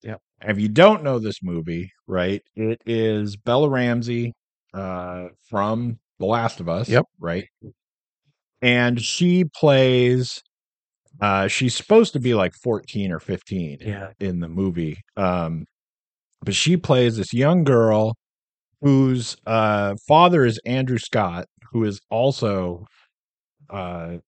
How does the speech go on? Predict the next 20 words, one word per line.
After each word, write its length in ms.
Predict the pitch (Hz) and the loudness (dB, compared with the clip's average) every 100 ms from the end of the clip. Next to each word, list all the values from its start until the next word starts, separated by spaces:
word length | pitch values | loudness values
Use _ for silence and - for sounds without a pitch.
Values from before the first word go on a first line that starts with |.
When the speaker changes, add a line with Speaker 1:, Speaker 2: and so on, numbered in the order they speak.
| _ _ _ _ | _ _ _ _
Speaker 2:
really 840 | 123 110 131 175 220 226 190 131 104 | -10 -10 -4 0 2 2 2 2 2
good 260 | 131 131 | 2 2
in 140 | 98 85 | 2 -2
it 220 | 80 87 _ _ _ _ | -4 -6 _ _ _ _
and 520 | 117 117 120 117 113 117 _ _ _ _ _ _ _ _ 139 | -4 -2 -2 -2 -6 -10 _ _ _ _ _ _ _ _ 2
horribly 420 | 139 131 123 117 | 4 4 2 -2
underrated 640 | 110 104 98 90 92 90 87 | -2 -2 -2 -2 -2 -2 -4
in 160 | 85 | -4
general. 440 | 82 82 69 67 78 _ - | -4 -8 -8 -14 -18 _ -16
Speaker 1:
Yeah. 160 | 104 | -14
Speaker 2:
Uh, 440 | 98 90 87 85 82 | -10 -8 -6 -8 -10
he's 220 | - 110 101 | -8 -8 -4
really 220 | 92 85 | -4 -4
good. 220 | 76 78 _ _ _ _ _ _ _ _ _ 113 | -10 -14 _ _ _ _ _ _ _ _ _ 0
Um, 380 | 113 110 104 | 2 2 0
but 340 | 101 117 113 _ - 139 | 2 2 0 _ -12 -10
she 280 | - 190 190 | 0 2 2
plays 440 | - 160 147 131 | 2 4 4 4
his 240 | 135 202 170 | 6 6 6
daughter, 580 | 123 107 98 92 95 | 4 4 2 0 -2